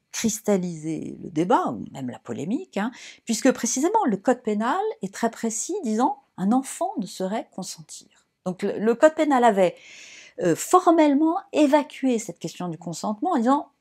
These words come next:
il n'y a plus à demander aux enfants s'ils ont été consentants ou pas, c'est pas la question, puisqu'on sait très bien que on peut exercer sur les enfants, euh, une autorité, une influence, une séduction qui va les conduire à faire des choses qu'ils n'ont pas envie de faire, hein, mais à les faire quand même.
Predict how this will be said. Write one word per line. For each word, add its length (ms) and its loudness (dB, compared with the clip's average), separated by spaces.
il 60 -12
n'y 60 -2
a 40 -2
plus 240 -2
à 80 4
demander 540 -2
aux 160 -6
enfants 240 -6
s'ils 260 -12
ont 60 -8
été 160 -12
consentants 520 -8
ou 80 -4
pas, 280 2
c'est 180 -8
pas 100 6
la 100 0
question, 440 -14
puisqu'on 300 -10
sait 160 -2
très 240 0
bien 320 0
que 220 -2
on 80 2
peut 140 6
exercer 560 2
sur 200 -14
les 180 -10
enfants, 500 -4
euh, 300 4
une 180 6
autorité, 840 -2
une 220 0
influence, 720 0
une 120 -8
séduction 680 -6
qui 100 -8
va 80 -2
les 100 -4
conduire 300 -4
à 80 -6
faire 140 -8
des 100 -8
choses 220 -14
qu'ils 140 -10
n'ont 100 -4
pas 200 -8
envie 200 -12
de 40 -20
faire, 380 -2
hein, 100 -2
mais 120 -10
à 40 -16
les 80 -14
faire 240 -8
quand 120 -8
même. 220 -16